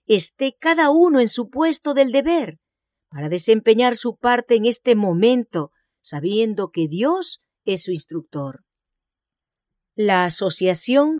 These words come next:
general. Se me ha indicado muchas veces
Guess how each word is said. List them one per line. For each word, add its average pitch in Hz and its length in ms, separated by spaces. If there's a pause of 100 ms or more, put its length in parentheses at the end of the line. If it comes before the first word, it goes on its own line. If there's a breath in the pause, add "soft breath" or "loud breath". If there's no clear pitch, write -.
general. 147 640 (1200)
Se - 160
me 170 140
ha 214 60
indicado 226 600
muchas 214 400
veces 233 640